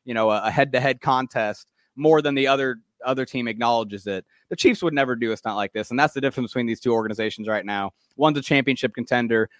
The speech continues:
The other is gonna be looking for their fourth head coach since Andy Reid got to Kansas City.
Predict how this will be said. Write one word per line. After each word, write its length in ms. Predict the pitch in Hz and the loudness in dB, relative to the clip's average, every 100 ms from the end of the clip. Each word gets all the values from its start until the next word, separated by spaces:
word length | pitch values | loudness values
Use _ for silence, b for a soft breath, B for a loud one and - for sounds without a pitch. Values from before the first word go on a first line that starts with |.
| - | 0
The 100 | 131 | 4
other 160 | 135 | 4
is 100 | 131 | 2
gonna 140 | 120 123 | 0 0
be 80 | 120 | 0
looking 220 | 120 117 | -2 -4
for 120 | 117 | -4
their 100 | 110 | -2
fourth 260 | - 117 117 | 2 2 2
head 180 | 107 | 0
coach 300 | - 113 107 | 2 0 0
since 160 | - 104 | -6 -6
Andy 260 | 107 110 104 | -4 -4 -4
Reid 180 | 104 | -4
got 220 | 101 104 - | 0 -2 -2
to 60 | |
Kansas 320 | - 101 95 | -8 -8 -8
City. 380 | - 98 92 92 | -8 -8 -6 -10